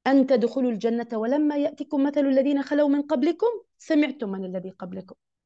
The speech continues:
مستهم البأساء والضراء وزلزلوا.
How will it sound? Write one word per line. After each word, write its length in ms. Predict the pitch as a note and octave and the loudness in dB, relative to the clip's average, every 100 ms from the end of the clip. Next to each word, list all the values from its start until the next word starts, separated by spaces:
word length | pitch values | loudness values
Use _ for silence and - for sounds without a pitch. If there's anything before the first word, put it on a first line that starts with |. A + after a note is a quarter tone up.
| _ _ _ _ _ _ _ C4+ | _ _ _ _ _ _ _ 4
مستهم 640 | F4 F4+ F#4 F#4 E4 E4 | 4 4 2 4 6 6
البأساء 600 | C#4 D#4 - E4+ E4 C#4 | 6 4 2 4 6 8
والضراء 640 | D4 A#3 C#4+ C4+ D#4 D#4+ | 6 6 6 6 6 6
وزلزلوا. 840 | C#4 C#4 B3+ B3 F#3+ E4+ F4 C#4 | 6 6 6 4 6 6 8 6